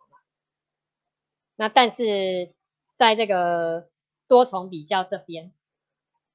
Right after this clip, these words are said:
啊，它，它，它这里就没有，它这边其实是拿某一个 drug 跟某一个有没有接受治疗的情况搭配，然后跟另外一个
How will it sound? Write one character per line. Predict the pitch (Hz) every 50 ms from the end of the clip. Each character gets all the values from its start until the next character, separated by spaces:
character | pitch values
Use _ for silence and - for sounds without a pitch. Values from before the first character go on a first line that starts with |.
| _ _ _ _ _ -
啊， | 175 156 147
它， | 180 220
它， | 214 214 226 240 262
它 | - - 214 226
这 | 220 - 254 214
里 | 160 143
就 | 156 185 170
没 | 160 151 151
有， | 151 147 _ _ _ _ _ _ _ _ _ _ _ _ _
它 | - 240
这 |
边 | 254 269 262
其 | - 214 208
实 | 208 208 247
是 | 233 214 - _ _ _ _ _ -
拿 | 190 196 180 180 185 208 254 - _ _ _ -
某 | 202 202 190 180 185
一 | 220
个 | 247 233
drug | - 285 240 214 208 180
跟 | 170 - 202
某 | 214 196 165 151 151
一 | 160
个 | - 170 160 156 160 _ _ _ _ _ _ _ _ _ _ _ _ _
有 | - 185 165
没 | 170 190 208
有 | 214 190 165 151 151 147 147 147 151 -
接 | - 214 208
受 | 214 214 185
治 | 190 - - - 220 185 165 151 151 147 147
疗 | 151 143 143 147 151
的 | 156 151
情 | 151 - - 156 151
况 | 147 - 190 170 156 _
搭 | - 190 180 185
配， | 175 - 185 165 - _ _ _ _ _
然 | - 185 190
后 | 190
跟 | 220 214 214 220 240
另 | 247 262 226 208
外 | 214 214 196 175
一 | 160 165
个 | 165 - 165 151 -